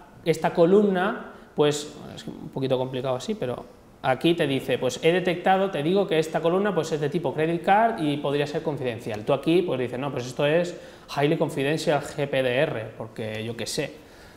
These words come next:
pues que es algo, no sé, ¿vale? Pinches ahí y a-, y, y aceptamos.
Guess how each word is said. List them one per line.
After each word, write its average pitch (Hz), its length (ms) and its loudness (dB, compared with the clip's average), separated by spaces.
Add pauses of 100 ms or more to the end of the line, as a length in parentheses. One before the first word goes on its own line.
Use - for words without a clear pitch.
(500)
pues 113 160 -6
que 117 220 -4
es 117 80 -6
algo, 117 340 0
no 123 180 -4
sé, - 140 -10 (440)
¿vale? 180 200 -2 (440)
Pinches 135 280 0
ahí 254 500 2 (400)
y 170 100 6
a-, 151 280 2
y, 139 720 0
y 160 80 2
aceptamos. 123 680 0